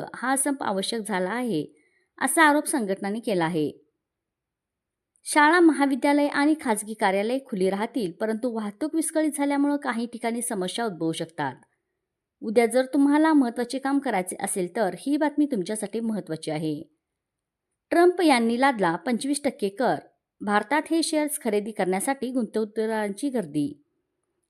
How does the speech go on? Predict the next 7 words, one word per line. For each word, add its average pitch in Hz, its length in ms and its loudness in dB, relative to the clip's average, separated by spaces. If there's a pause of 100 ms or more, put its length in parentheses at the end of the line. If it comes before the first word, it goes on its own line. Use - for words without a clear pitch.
काय 320 180 6
होईल 339 220 4
संपाचा 269 440 0
परिणाम, 240 480 0 (140)
काय 220 260 0
असेल 240 280 -4
सुरू? 220 340 0